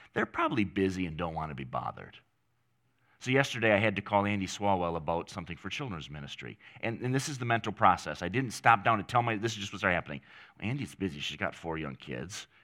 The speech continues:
and, um, she's doing a full-time sub. She's working every day. This is Saturday. It's her one day off. She's probably doing something. If I call," and this whole mental process of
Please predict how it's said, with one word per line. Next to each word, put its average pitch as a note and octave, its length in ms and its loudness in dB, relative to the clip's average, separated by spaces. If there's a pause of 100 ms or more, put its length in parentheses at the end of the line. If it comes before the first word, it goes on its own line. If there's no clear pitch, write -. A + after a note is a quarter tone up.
and, D#2+ 320 -8
um, C#2+ 160 -4
she's C#2 180 -10
doing E2 200 -10
a - 20 -10
full-time D#2+ 480 -8
sub. F2 240 0
She's D2 260 -8
working F#2 300 -2
every E2 160 -4
day. E2 180 -4
This D#2+ 180 -8
is D#2 100 -12
Saturday. E2 480 -4
It's D2 120 -8
her C#2+ 80 -10
one D#2 240 -6
day C#2+ 160 -6
off. D#2 260 2
She's C2+ 140 -8
probably F#2 280 0
doing D#2+ 200 -8
something. D#2+ 300 -8 (220)
If E2+ 140 -4
I F#2+ 100 2
call," G2+ 340 6
and A#2 280 2
this A#2+ 140 0
whole C#3+ 200 4
mental C3+ 320 0
process A#2+ 520 4
of G2 180 -2